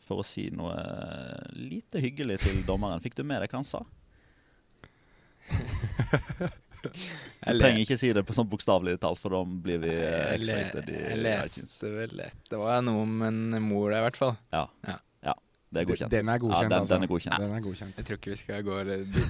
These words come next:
Speaker 2: dypere inn på det.
Speaker 3: <laughs> Nei.
Speaker 1: Eldste og yngste lagkamerat i Real Sociedad. Hvem er eldst?
Speaker 2: Eldst er, eh, Suru, David. Suru, ser jeg.
Speaker 1: Han er utespiller,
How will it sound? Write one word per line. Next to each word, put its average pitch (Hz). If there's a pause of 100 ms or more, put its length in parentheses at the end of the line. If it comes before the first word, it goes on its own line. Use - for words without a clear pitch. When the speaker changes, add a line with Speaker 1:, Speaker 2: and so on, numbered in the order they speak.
(100)
Speaker 2:
dypere 117
inn 98
på -
det. 107 (180)
Speaker 3:
<laughs> -
Nei. 101 (180)
Speaker 1:
Eldste 127
og 95
yngste 117
lagkamerat 104 (120)
i 90
Real 92
Sociedad. 80
Hvem 90
er 85
eldst? - (1200)
Speaker 2:
Eldst 110
er, -
eh, - (400)
Suru, 101 (260)
David. 107 (480)
Suru, 101
ser 101
jeg. 147 (560)
Speaker 1:
Han 98
er 90
utespiller, -